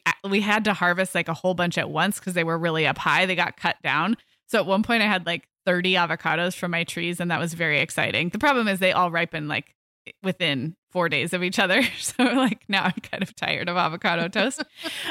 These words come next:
Speaker 1: Um, so yeah, like, I think, yes, I'm just gonna continue leaning into tinkering, puttering, and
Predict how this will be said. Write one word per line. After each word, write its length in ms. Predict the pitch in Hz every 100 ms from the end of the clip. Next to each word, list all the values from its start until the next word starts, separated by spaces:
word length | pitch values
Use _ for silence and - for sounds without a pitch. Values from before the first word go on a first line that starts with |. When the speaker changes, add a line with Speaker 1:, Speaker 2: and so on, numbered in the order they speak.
| 311
Speaker 1:
Um, 600 | 233 233 226 214 208 196
so 60 | -
yeah, 280 | 403 330 190
like, 160 | 247 262 -
I 100 | 277
think, 260 | 359 330 240
yes, 380 | 233 185 - -
I'm 180 | 214 220
just 280 | 254 262 -
gonna 240 | 320 285
continue 560 | - 233 - 214 202 202
leaning 380 | 190 190 190 185
into 480 | 180 180 - 180
tinkering, 600 | 175 285 277 269 247 233
puttering, 720 | 233 220 208 202 196 190 190 190 _ _ _ _
and 540 | - 185 180 175 170